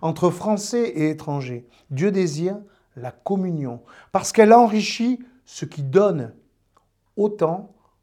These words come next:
que ceux qui reçoivent, parce que nous avons tous besoin d'échanges pour vivre. C'est le projet de Dieu, c'est la bénédiction qu'il nous donne.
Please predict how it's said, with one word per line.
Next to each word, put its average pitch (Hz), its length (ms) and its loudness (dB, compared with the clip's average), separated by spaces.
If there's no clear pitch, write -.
que 139 100 -8
ceux 151 220 -6
qui 147 160 -8
reçoivent, 117 580 -6
parce - 200 0
que 196 120 0
nous 175 240 2
avons 139 280 0
tous 262 380 0
besoin 147 520 -6
d'échanges 131 760 -6
pour 120 200 -12
vivre. 113 460 -10
C'est - 160 -6
le 139 120 0
projet 185 380 2
de 196 100 0
Dieu, 117 360 -8
c'est - 180 -10
la 123 120 -2
bénédiction 143 760 -4
qu'il 135 180 -10
nous 120 120 -8
donne. 113 340 -14